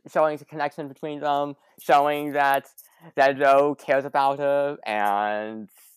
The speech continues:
you know, you, you, you can feel the emotions, you know, bubbling underneath, very deeply underneath, again, very slow burn.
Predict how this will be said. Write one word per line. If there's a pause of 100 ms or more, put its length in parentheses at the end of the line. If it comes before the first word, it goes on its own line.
(100)
you
know,
you,
you,
you
can
feel
the
emotions,
you
know,
bubbling
underneath,
very
deeply
underneath,
again,
very
slow
burn.